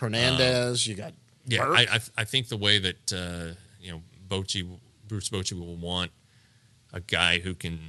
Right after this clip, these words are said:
Speaker 2: when Leclerc's worked two days in a row, you got a guy who's, who's right there. So,
Speaker 1: Yeah.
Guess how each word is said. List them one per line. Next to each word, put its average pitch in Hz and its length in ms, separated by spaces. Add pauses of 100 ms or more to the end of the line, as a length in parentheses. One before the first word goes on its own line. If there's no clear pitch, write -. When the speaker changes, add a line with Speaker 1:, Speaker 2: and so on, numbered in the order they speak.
(500)
Speaker 2:
when 80 280
Leclerc's 107 460
worked 110 200
two 113 100
days 101 200
in 98 80
a 95 60
row, 92 360
you 87 120
got 85 160
a 82 40
guy 82 280
who's, 80 240 (120)
who's 76 180
right 71 280
there. - 200
So, - 220
Speaker 1:
Yeah. 113 180